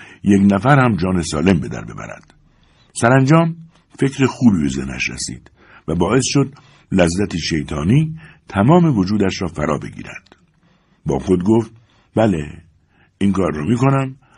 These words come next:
و تمام شهر رو به فساد می‌کشم.» شش ماه بعد او به هدلیبرگ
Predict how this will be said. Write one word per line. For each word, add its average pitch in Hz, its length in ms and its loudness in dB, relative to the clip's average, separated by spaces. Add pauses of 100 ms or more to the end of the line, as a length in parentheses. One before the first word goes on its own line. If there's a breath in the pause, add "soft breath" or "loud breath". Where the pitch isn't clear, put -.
(160 soft breath)
و 78 100 -6
تمام 107 380 0
شهر 104 260 0
رو 87 120 -4
به 73 80 -4
فساد 67 400 -6
می‌کشم.» - 460 -14 (1160 soft breath)
شش 196 360 2
ماه 92 220 2
بعد 113 280 2
او 147 200 4 (380 loud breath)
به 87 80 2
هدلیبرگ 71 540 -2